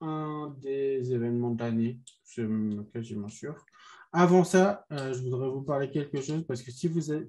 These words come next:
connaissez pas le M M A et que vous n'avez pas forcément vu un match, euh, il y avait un combat la semaine dernière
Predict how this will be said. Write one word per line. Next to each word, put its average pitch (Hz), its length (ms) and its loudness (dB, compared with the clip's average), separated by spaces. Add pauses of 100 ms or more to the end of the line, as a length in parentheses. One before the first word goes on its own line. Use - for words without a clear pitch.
connaissez 151 420 -6
pas 170 180 -4
le 143 140 0
M 135 120 -4
M 123 160 0
A 123 240 -2 (380)
et 123 100 -10
que 135 80 -2
vous 123 200 2
n'avez 123 260 4
pas 165 140 0
forcément 156 1000 -2
vu 151 160 2
un 147 80 0
match, 127 400 -2 (200)
euh, 117 520 -2
il 120 60 -2
y 135 40 -2
avait 135 220 0
un 127 200 2
combat 131 420 -2
la 131 180 0
semaine 139 380 -8
dernière 107 480 -4